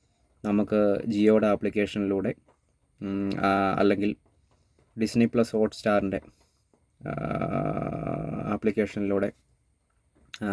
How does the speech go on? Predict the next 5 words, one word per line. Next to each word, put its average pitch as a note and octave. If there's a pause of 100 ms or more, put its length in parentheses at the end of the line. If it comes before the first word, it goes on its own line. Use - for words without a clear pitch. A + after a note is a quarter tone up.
(120)
ക്രിക്കറ്റ് G2
കളികളും G2+
അതുപോലെയുള്ള F#2+ (120)
സ്പോർട്സൊക്കെ F#2+
കാണാവുന്നതാണ് F#2